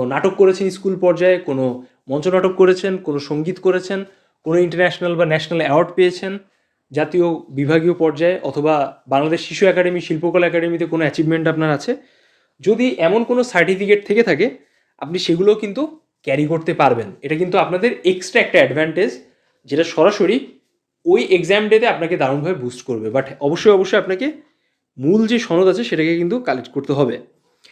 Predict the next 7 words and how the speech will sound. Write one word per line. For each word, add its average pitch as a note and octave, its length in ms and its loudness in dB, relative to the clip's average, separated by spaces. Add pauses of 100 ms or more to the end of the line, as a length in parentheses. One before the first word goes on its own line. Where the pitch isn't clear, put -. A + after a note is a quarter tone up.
(320)
So E3 80 -2 (200)
এইটা A3 220 6 (320)
সহ F3 160 2 (300)
আপনারা F3+ 280 0 (160)
previously F#3+ 540 0
যেই F3 180 4 (560)
ফর্মটা D3+ 260 0